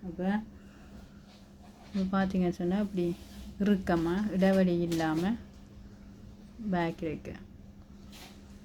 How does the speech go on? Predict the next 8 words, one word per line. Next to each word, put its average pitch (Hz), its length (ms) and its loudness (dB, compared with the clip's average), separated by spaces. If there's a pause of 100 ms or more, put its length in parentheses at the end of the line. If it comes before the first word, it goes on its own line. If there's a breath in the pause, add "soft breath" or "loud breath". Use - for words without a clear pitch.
(2000)
இப்படி 196 240 8
விதம் 214 300 10
விதமா 196 400 8
வித்தியாசமான 190 800 4
நூலுகள் 175 460 4
எல்லாம் 175 300 4
இருக்கு. 160 300 0
இப்போ 156 460 0